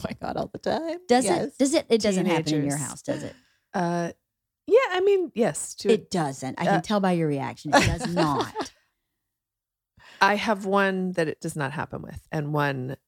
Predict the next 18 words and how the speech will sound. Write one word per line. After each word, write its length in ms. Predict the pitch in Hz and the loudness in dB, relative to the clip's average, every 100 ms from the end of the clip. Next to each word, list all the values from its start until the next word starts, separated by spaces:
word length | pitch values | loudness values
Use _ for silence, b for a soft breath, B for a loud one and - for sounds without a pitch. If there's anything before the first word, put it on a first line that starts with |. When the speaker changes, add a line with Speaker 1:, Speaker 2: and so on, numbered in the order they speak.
| _ | _
Speaker 3:
that 720 | 175 - - - - - - - _ _ _ _ _ _ _ _ _ _ _ _ _ | -4 -4 -4 -6 -2 0 -2 -6 _ _ _ _ _ _ _ _ _ _ _ _ _
Speaker 2:
It 140 | 185 | -2
does. 260 | 147 110 - - | 0 -4 -6 2
Speaker 3:
is 180 | 202 180 | 4 4
giving 220 | 170 165 | 2 0
me 80 | 160 | 2
a 60 | 151 | 2
run 160 | 151 147 | 0 -2
for 100 | - | -4
my 120 | 139 | -6
money. 300 | 113 - - _ | -6 -10 -16 _
Speaker 2:
Yeah. 340 | - 170 160 165 - 254 | 0 4 4 4 0 -4
Speaker 3:
<laughs> 180 | - | -6
Yeah. 280 | 175 156 - - _ b b b b b b b b b b b _ _ _ _ B 170 170 B | -4 -2 -4 -8 _ b b b b b b b b b b b _ _ _ _ B -20 -20 B
Speaker 2:
Well, 400 | 196 226 220 208 | 6 8 8 4
for 240 | 190 320 | 0 0
the 120 | 349 285 | 2 2
record, 640 | 196 180 - 226 240 262 | 2 2 2 0 0 -2